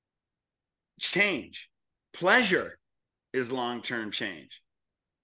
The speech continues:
So when someone has purpose and contribution and inspiration and pleasure, now think about this,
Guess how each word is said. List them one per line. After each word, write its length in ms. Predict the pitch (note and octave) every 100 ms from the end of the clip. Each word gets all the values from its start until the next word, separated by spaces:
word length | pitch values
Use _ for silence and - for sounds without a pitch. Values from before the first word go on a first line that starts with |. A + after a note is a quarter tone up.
| _ _ _ _
So 360 | - - D#3 D3+
when 140 | D3+
someone 400 | C#3 - G#3+ A#3
has 260 | F#3 C#3+ C3 -
purpose 560 | - G#3+ - B2+ G#2+ B2+
and 120 | A#2+
contribution 1040 | E3+ E3+ E3 C3+ C#3 F3 F3+ D#3+ A#2 E2+ - _ _ _ _ _ _ _ _ _
and 160 | C#3 C#3
inspiration 1160 | D3 F3 E3 - D3 C#3 F3 F3 D#3 B2 F#2 -
and 220 | A2 A2+ G#2+
pleasure, 640 | C#3 E3+ E3+ C3 G2 - _ _ _ _ _ _ _ _ _
now 140 | A#2
think 300 | A#2+ E3 D#3+
about 280 | C3 A2 G2+
this, 280 | A2 D2+ -